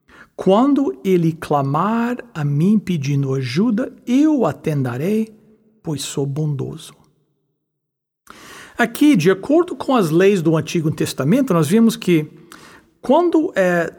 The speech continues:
falam do empréstimo, uma pessoa pobre que pedisse dinheiro emprestado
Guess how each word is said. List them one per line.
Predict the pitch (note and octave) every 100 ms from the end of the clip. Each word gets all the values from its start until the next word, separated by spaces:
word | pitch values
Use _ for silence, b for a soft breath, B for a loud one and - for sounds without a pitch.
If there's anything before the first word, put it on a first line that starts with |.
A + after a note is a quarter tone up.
| -
falam | - F#3 F3+
do | E3+
empréstimo, | E3 - E3 E3 G#3+ - - A2+ G#2+ - _ -
uma | A#3 F4+
pessoa | F4+ D#4+ - - G3+ F3+
pobre | - F3 E3 D3+ C3+ - F3 - _ _ _ _ _ _
que | - C4+
pedisse | C#4 D4+ C#4+ - A#3+ A3+ G3
dinheiro | D3 E3 F3
emprestado | E3+ D#3+ D#3 - - - F3+ D#3 B2+ -